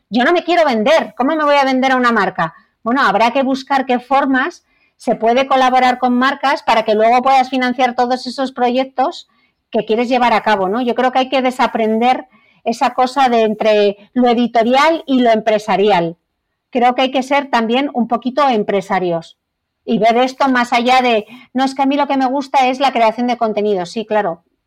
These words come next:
es, es fantástico, pero también hay que hacerlo viable.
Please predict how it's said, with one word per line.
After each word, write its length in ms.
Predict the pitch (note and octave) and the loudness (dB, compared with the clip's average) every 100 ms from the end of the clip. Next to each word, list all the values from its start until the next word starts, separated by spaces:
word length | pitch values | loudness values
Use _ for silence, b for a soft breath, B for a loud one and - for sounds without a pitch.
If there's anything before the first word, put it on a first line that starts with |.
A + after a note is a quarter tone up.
| _ _ | _ _
es, 200 | - G#3 - | -10 -10 -8
es 140 | G#3 | -4
fantástico, 680 | A3+ A3+ A#3+ A#3+ F#3+ E3 - _ _ _ - | -4 -2 -4 -4 -6 -6 -8 _ _ _ -6
pero 240 | F#3+ F3 | -4 -2
también 440 | F3 F3 F#3 G#3 A3+ | -2 -2 0 0 0
hay 100 | G#3+ | -2
que 80 | |
hacerlo 300 | G#3+ A#3 A3+ | -2 -2 0
viable. 540 | G3+ F#3 G3 F3+ E3 | 0 2 0 0 -8